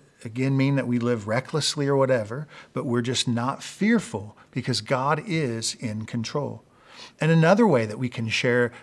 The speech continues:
the gospel of Jesus, that we can advance the gospel to other people, is, is to love on them.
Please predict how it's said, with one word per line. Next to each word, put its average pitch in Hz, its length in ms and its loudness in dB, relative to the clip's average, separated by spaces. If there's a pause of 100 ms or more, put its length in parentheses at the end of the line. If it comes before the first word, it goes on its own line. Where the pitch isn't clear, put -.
the 120 200 -2
gospel 123 580 2
of 113 80 -2
Jesus, 104 420 -6
that 143 140 -6
we 135 80 -2
can 131 140 -6
advance 123 500 -2
the 135 100 -4
gospel 123 420 -2
to 127 140 -6
other 123 180 -6
people, 127 460 -6 (440)
is, 143 320 0 (180)
is 143 200 -4
to 165 120 0
love 151 420 6
on 107 220 2
them. 107 320 -12